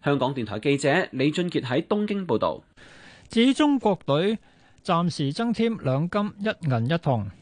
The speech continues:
Speaker 2: 金牌總數增加至到二十三面，排喺獎牌榜嘅首位。其中喺跳水嘅女子單人三米板項目，中國選手施廷懋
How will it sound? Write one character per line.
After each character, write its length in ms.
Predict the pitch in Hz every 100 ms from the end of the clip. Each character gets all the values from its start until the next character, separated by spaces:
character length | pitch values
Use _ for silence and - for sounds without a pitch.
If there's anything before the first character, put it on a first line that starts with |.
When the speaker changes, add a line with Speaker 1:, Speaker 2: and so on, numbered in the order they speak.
| -
Speaker 2:
金 160 | 156 170
牌 160 | 120
總 180 | 110 165
數 220 | 165 143
增 160 | 151 170
加 100 | 170
至 160 | 151
到 120 | 151 143
二 260 | 131 127
十 100 | 135 127
三 260 | - 165
面， 380 | 165 147 120 117
排 240 | - 131 196
喺 60 |
獎 180 | 196 190
牌 220 | 156 110
榜 300 | 110 110 127
嘅 120 | 165 143
首 180 | 117
位。 300 | 143 143 110 - _ -
其 100 | 190
中 160 | 269
喺 140 | 226 233
跳 320 | - 208 196
水 300 | - 151 196
嘅 160 | 214
女 160 | 156 151
子 120 | 170 175 -
單 180 | 202 196
人 200 | 123 113
三 320 | - 196 196
米 240 | 175 147 143
板 240 | - 127
項 180 | 143 131
目， 200 | 117 123 - - - - - -
中 120 | 214
國 140 | 190
選 160 | - 175
手 260 | 160 156 170
施 320 | - - 202
廷 220 | 143 113
懋 320 | 127 131 139